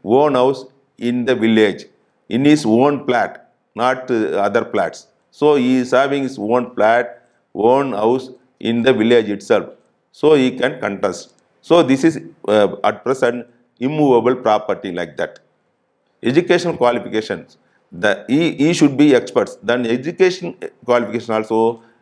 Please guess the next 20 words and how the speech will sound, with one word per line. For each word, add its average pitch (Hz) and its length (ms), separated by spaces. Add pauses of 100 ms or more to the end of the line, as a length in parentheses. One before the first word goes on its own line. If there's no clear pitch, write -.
expressed 123 560
in 120 120
this 107 180
inscription 101 640 (180)
as 107 420 (440)
he 117 180
should 120 240
have, 123 540
this 156 160
is 180 120
since 180 280
it 156 120
is 160 180
a 143 100
Brahmanical 139 560
village, 117 480 (280)
they 147 140
mentions 160 460
the 147 100
Vedas. 113 560